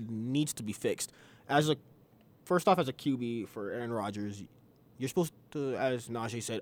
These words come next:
uplift your teammates. We've seen M V P quarterbacks countless of times make their teammates better. They're playing, they make their teammates play up to the standard. They bring them up to a standard. You don't ridicule them and tear their confidence, and then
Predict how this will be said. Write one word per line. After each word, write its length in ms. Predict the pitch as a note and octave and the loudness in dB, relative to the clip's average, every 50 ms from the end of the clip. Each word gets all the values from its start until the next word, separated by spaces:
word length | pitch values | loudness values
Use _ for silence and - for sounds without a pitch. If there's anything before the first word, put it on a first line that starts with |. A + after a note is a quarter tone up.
| - - | -2 0
uplift 360 | C#3 C#3 - - C3 A2+ B2 | 0 0 2 0 0 0 0
your 80 | B2 | -4
teammates. 460 | A2+ - C3+ A#2+ A2 A2+ G#2+ - - - - - - - - | -4 -2 -2 -2 0 0 -2 -4 -6 -10 -16 -20 -20 -16 0
We've 160 | - C#3+ F#3 F3 | 2 4 4 4
seen 200 | - A3 A3+ G3+ - | 6 4 4 4 4
M 240 | E3+ F3 F3 F3 D#3+ | 4 6 6 4 4
V 160 | C#3 D#3+ D#3+ | 2 -2 -4
P 380 | D3 - E3+ D#3 D3 C#3+ C3+ - | -2 -2 -2 0 0 0 -2 -4
quarterbacks 540 | - - D#3+ D3+ C#3 C#3+ B2+ B2 - - - - - _ | 0 2 4 4 4 4 0 0 -4 -12 -20 -20 -18 _
countless 400 | - D#3+ D3+ D3 D3+ D3+ C3+ - | 0 2 2 4 4 2 2 0
of 60 | B2+ | 0
times 360 | - D3+ C3+ B2+ B2 A#2+ - | 2 2 2 2 2 -2 -2
make 200 | A2+ B2 B2+ A#2+ | 0 0 0 0
their 100 | - B2+ | 0 -2
teammates 380 | - - C#3+ C3 A#2+ A2+ G#2+ - | -2 -2 -2 -2 -2 -4 -6 -6
better. 340 | - A#2+ A#2 - F2 F#2+ - - - - - - - | -4 -4 -4 -4 -6 -8 -10 -14 -20 -20 -20 -8 0
They're 120 | - B2+ C3+ | 2 2 2
playing, 360 | - - E3+ D3 C3+ B2 G2 | 2 2 4 4 4 4 4
they 120 | B2+ C3 | 2 4
make 180 | C3+ C#3 C#3+ C3+ | 4 4 2 2
their 80 | - C#3+ | 2 0
teammates 360 | - - D3+ C#3+ C#3 C3 - | 0 2 2 2 2 2 0
play 260 | - - - C#3 B2 - - - - | -2 2 4 4 4 2 0 0 0
up 180 | E3 - - - | 0 0 0 -4
to 100 | - C#3 | -4 -2
the 40 | B2 | -2
standard. 640 | - - B2 G#2+ G#2+ G2 F2 F2 D#2+ E2+ G2+ G2+ A#2 - - _ - - - - - - - - - - - _ _ - | -2 -2 -4 -4 -4 -6 -8 -10 -10 -8 -10 -12 -14 -18 -20 _ -20 -20 -20 -20 -20 -20 -20 -20 -20 -20 -20 _ _ 0
They 100 | C#3 C3+ | 0 0
bring 400 | A#2+ A2+ - D#3 F3 G3+ G#3 F#3 | 0 2 8 10 12 12 12 10
them 180 | D#3 D3 C3+ - | 8 6 4 2
up 160 | - C3+ - - | -2 -2 -2 -2
to 120 | - C#3+ | 0 0
a 60 | B2+ A#2+ | 0 0
standard. 600 | - - B2 A2 G#2+ G#2+ F#2+ D#2 D2+ E2 F2 - - - - - - _ _ _ _ - - | 0 -4 -6 -6 -6 -8 -8 -10 -10 -12 -12 -16 -18 -20 -20 -20 -20 _ _ _ _ -18 -8
You 80 | - A#2+ | 0 2
don't 160 | D#3 E3 C#3 | 4 4 6
ridicule 440 | B2+ D#3+ E3 E3 - - - D#3+ D3 | 6 6 6 6 4 4 4 4 6
them 200 | C3+ D3 C#3 C3+ | 6 4 4 4
and 120 | C3 B2 - - | 2 0 -2 -4
tear 220 | - - D#3 C#3+ C#3+ | 0 2 4 4 6
their 140 | C3+ C3 | 4 4
confidence, 640 | A#2+ - - C#3+ C#3 C#3 - - C3+ B2 A#2+ - - | 2 2 2 4 4 4 2 -2 -4 -4 -4 -6 -6
and 300 | C3+ B2+ A#2+ A2+ A2 G#2+ | -6 -4 -4 -4 -6 -4
then 300 | A2 B2 B2 B2 A#2+ A2 | -2 -2 0 0 -2 -4